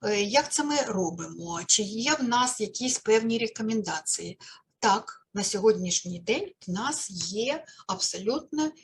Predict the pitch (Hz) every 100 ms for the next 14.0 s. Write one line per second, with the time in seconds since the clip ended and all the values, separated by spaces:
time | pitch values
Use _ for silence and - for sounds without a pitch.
0 | _ - - - - 214 254 208 180 180
1 | 196 - - - - - 175 196 262 -
2 | - - - - - - - - 196 180
3 | 175 170 - 220 254 220 220 185 - -
4 | 196 196 - - - - 208 196 190 165
5 | - 180 170 165 170 - 202 262 - -
6 | 233 - 185 180 185 185 - - 285 -
7 | 294 285 - 320 - - - 285 220 190
8 | 175 - - - 170 - - - - -
9 | 220 226 226 240 220 269 254 269 254 262
10 | - 175 202 196 190 185 214 220 214 226
11 | - 247 247 247 262 330 - _ - -
12 | 214 208 214 175 165 - - 175 - 180
13 | 214 247 262 269 269 302 302 - -